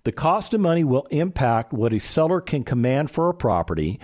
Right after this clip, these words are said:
as the supply of available buyers will evaporate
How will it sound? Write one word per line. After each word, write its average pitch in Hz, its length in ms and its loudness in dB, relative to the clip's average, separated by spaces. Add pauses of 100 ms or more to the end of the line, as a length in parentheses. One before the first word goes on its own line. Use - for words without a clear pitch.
(280)
as 117 180 2
the 117 100 -2
supply 139 440 2
of 127 80 2
available 117 500 2
buyers 131 600 0
will 113 500 -2
evaporate 107 960 0